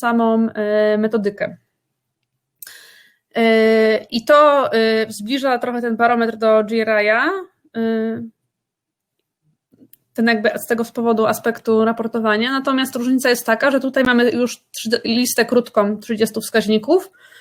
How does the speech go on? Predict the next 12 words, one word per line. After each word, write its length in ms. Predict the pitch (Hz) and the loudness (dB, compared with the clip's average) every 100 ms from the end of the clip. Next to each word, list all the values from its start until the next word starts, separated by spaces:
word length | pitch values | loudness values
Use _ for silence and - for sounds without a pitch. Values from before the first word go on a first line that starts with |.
| _ - | _ -4
Są 180 | 269 | -2
w 40 | 240 | 0
stanie 280 | 262 247 233 | 2 2 4
państwo 400 | 240 233 - 226 | 2 0 -2 -2
większość 540 | 240 233 226 214 - | 0 2 0 -2 0
czy, 80 | 220 | 2
y, 680 | 208 202 196 - 214 208 202 | 4 4 0 -2 -2 -2 -2
większość 320 | 240 226 226 | -2 -2 0
zaraportować 840 | 220 214 214 214 214 311 415 - _ _ _ _ 226 | 2 0 0 0 2 2 0 -8 _ _ _ _ 2
na 80 | |
jednej 280 | 226 233 220 | 4 4 0
karcie 680 | 214 220 220 226 208 208 208 | 0 0 0 0 2 2 -4